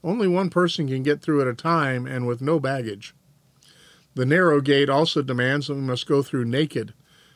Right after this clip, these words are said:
This is a gate of self-denial. You can't carry the baggage of sin and self-will. The way of Christ is the way of the cross,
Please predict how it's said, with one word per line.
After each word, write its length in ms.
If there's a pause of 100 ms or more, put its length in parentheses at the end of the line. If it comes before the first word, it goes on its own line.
(240)
This 220
is 140
a 120
gate 340
of 180
self-denial. 1040 (520)
You 120
can't 380
carry 260
the 120
baggage 460
of 120
sin 420
and 160
self-will. 760 (920)
The 80
way 240
of 160
Christ 480
is 140
the 60
way 160
of 120
the 80
cross, 600